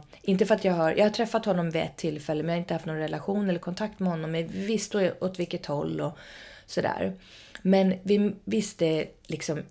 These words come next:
ingenting mer än att Christers mamma berättade att, eh, nittonhundrasjuttiotvå då,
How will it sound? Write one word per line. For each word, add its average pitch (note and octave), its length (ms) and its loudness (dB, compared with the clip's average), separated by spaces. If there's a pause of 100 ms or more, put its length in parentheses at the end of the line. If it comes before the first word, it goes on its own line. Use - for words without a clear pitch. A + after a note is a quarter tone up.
(140)
ingenting E3 760 2
mer D#3+ 320 0
än D3 340 -2
att - 320 -12 (280)
Christers E3+ 400 0
mamma G#3+ 520 2 (100)
berättade F3+ 760 -2 (560)
att, - 420 -2
eh, D#3+ 200 4
nittonhundrasjuttiotvå E3+ 1500 0
då, G#3 380 -2